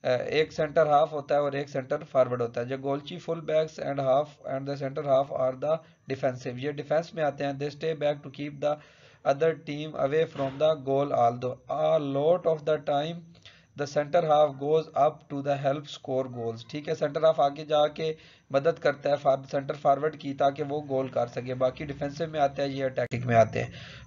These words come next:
पोजीशनिंग, ये अब इसने थोड़ी सी पोजीशनिंग बताई गई है। The inners wings,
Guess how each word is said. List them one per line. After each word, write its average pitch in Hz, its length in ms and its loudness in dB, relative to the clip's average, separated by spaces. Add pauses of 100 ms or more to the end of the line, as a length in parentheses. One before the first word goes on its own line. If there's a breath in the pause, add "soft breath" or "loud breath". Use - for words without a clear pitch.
पोजीशनिंग, 127 500 4
ये 143 100 6
अब 156 160 10
इसने 160 200 0
थोड़ी 156 200 -2
सी 156 80 -10
पोजीशनिंग 143 540 -10
बताई 139 340 2
गई 147 200 -6
है। 131 240 0 (300 loud breath)
The 147 100 0
inners 151 400 2
wings, 143 540 -8